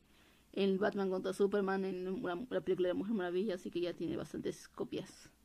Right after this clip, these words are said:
Superman, no me gusta su pose, pero bueno, ahí está Superman. Flash, que es el que vamos a hacer unboxing hoy. Y hoy, me, me, y Cyborg. Aquí vemos los logos de todos.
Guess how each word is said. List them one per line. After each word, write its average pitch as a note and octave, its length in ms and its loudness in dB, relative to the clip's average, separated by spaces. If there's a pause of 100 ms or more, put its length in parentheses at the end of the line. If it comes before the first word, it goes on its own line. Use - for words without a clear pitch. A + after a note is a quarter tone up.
(580)
Superman, G#3+ 420 4
no A3+ 100 4
me B3 100 8
gusta B3 160 4
su F#3 160 2
pose, G#3 420 2
pero E3+ 160 0
bueno, E3+ 240 -4 (300)
ahí F#3+ 60 -8
está F#3+ 160 -4
Superman. F#3+ 460 0 (640)
Flash, G#3+ 280 4
que - 80 -6
es G3 80 -2
el F3 80 0
que - 80 0
vamos F3 200 -2
a - 20 -10
hacer E3 260 0
unboxing F3 380 -4
hoy. A3 240 -2 (800)
Y G#3+ 100 2
hoy, F#3+ 220 2 (160)
me, E3 200 -2 (120)
me, - 160 -8 (840)
y A#3 240 4
Cyborg. F3+ 440 4 (1160)
Aquí - 120 -2
vemos F#3 340 0
los F#3+ 160 -8
logos F#3 300 -2
de E3+ 80 -14
todos. F#3+ 260 -8